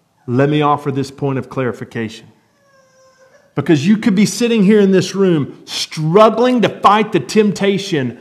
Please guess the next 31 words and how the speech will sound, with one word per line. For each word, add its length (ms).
of 160
sexual 580
immorality. 840
You're 160
a 80
believer. 640
You're 140
still 600
kind 160
of 260
wrestling 600
through 440
with 180
some 220
of 100
the 420
holdovers 840
of 120
that 180
old 320
man 400
that's, 220
that's 300
rearing 540
its 180
ugly 320
head, 320
and 140
you 80
find 340
yourself, 420